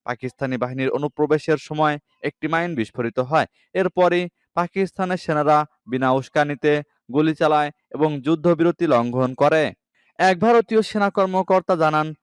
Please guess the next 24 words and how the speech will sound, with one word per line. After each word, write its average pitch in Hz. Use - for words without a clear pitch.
পাকিস্তানের 143
এই 135
আক্রমণের 135
পর 147
পরিকল্পিত 180
ও 170
নিয়ন্ত্রিত 139
প্রতিক্রিয়া 127
দেখিয়েছে 139
ভারতীয় 151
বাহিনী। 160
তিনি 131
বলেন, 143
"পরিস্থিতি 185
বর্তমানে 165
নিয়ন্ত্রণে 156
রয়েছে 139
এবং 139
আমরা 127
সীমান্তে 131
সর্বোচ্চ 156
সতর্কতা 131
বজায় 120
রেখেছি।" 123